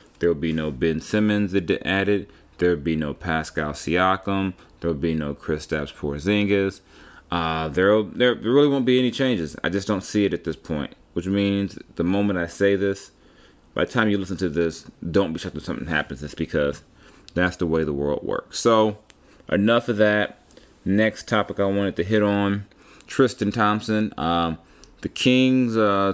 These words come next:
Twitter account, their social media account, posted, uh, some photos of Tristan in Sacramento working out.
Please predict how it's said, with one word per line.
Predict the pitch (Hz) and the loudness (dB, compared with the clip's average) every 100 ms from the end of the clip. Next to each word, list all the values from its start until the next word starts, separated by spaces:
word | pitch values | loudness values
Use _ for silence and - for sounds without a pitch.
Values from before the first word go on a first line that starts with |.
| - | -2
Twitter | - 120 113 | 2 4 4
account, | 98 - 95 | 2 0 0
their | 90 | 0
social | - 101 - 98 | 2 0 2 0
media | 95 90 | 2 0
account, | 85 87 87 82 - - - _ | 0 -2 -2 -4 -10 -20 -20 _
posted, | - 107 104 - 101 92 | 0 2 2 0 0 2
uh, | 90 85 85 85 85 | 4 2 2 2 0
some | - 90 87 | 0 -2 -2
photos | - 131 147 98 87 85 85 | 2 2 4 4 2 0 -2
of | 80 | -4
Tristan | - 110 - 104 98 92 - - - - - | 0 0 2 0 0 -2 -10 -20 -20 -6 2
in | 107 | 2
Sacramento | - 98 92 - 92 95 87 82 | 2 0 0 0 0 2 2 2
working | 80 95 85 85 | 2 2 2 0
out. | 92 73 | 0 -2